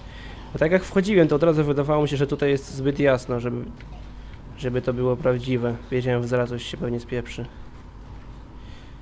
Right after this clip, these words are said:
Tutaj nic. Aha, gdzie ja mam iść? Mogę sprawdzić. Tam mam iść, dobra.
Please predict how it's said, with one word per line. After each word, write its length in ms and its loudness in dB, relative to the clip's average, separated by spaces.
Tutaj 300 -2
nic. 380 -2
Aha, 160 -2
gdzie 120 -2
ja 80 4
mam 160 2
iść? 120 -4
Mogę 160 -2
sprawdzić. 420 -6
Tam 180 -4
mam 260 -4
iść, 80 -10
dobra. 360 -6